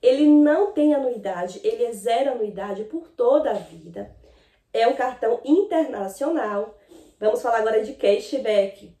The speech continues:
Infelizmente, ele não tem cashback, ele não oferece cashback, né? Mas ele aí participa do programas aí, né? Mastercard Surpreenda. Então,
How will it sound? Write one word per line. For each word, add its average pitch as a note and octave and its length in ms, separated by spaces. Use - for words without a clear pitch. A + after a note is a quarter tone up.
Infelizmente, B3+ 840
ele B3 160
não C4+ 180
tem C4 220
cashback, F#3 560
ele G#3+ 120
não A3 260
oferece B3+ 500
cashback, G3 680
né? C4 180
Mas G#4 200
ele G4+ 180
aí F#4 120
participa E4+ 680
do D4 120
programas B3+ 580
aí, B3 240
né? B3+ 160
Mastercard A#3+ 760
Surpreenda. B3 680
Então, A#3 400